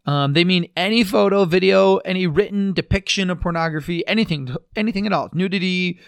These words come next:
real or implied sexual acts, anything, um, that doesn't belong in a positive chat community, um, with an audience thirteen and up. However, these policies are not being enforced by any,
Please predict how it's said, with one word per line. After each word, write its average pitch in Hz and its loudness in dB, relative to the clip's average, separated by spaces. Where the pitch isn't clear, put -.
real 196 2
or 147 -2
implied 139 -6
sexual 147 -8
acts, 185 0
anything, 156 -4
um, 135 -4
that 151 -2
doesn't 170 0
belong 156 0
in 147 -2
a 131 -2
positive 135 -4
chat - -4
community, 139 -6
um, 123 -6
with 131 -8
an 156 -10
audience 123 -6
thirteen 127 -10
and 120 -10
up. - -10
However, 202 0
these 214 -4
policies 226 -2
are 196 -4
not 226 -4
being 214 -6
enforced 220 -6
by 180 -6
any, 240 -6